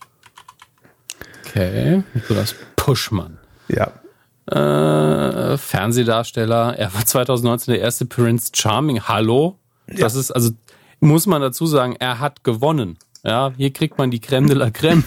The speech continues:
Speaker 1: <laughs> Immerhin.
Speaker 2: Ist
Speaker 1: Fernsehauftritte,
Speaker 2: richtig.
Speaker 1: Prince Charming, Grill den Hensler, das perfekte Dinner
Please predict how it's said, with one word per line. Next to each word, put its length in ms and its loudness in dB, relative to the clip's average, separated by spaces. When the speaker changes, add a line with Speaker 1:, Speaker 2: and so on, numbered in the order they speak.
Speaker 1:
<laughs> 240 -20
Immerhin. 460 0
Speaker 2:
Ist 180 2
Speaker 1:
Fernsehauftritte, 600 2
Speaker 2:
richtig. 140 -4
Speaker 1:
Prince 360 0
Charming, 400 2
Grill 200 2
den 100 0
Hensler, 340 2
das 120 -4
perfekte 400 -4
Dinner 380 2